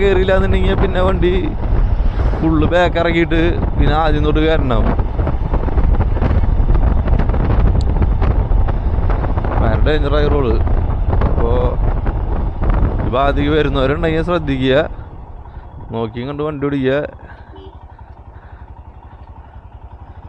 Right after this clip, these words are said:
ഹെയർ പിന്നൊക്കെ ഭയങ്കര റിസ്കി ആയിട്ട് എനിക്ക് തോന്നുന്നത്. ഏ,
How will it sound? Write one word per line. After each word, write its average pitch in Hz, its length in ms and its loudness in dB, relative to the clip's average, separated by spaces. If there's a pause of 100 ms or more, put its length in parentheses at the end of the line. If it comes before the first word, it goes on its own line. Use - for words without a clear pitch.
(140)
ഹെയർ 113 320 -6
പിന്നൊക്കെ 117 340 -8
ഭയങ്കര 139 280 -4 (3250)
റിസ്കി - 400 -4
ആയിട്ട് 139 180 0
എനിക്ക് 143 220 -2
തോന്നുന്നത്. 117 400 -4 (4000)
ഏ, - 40 -6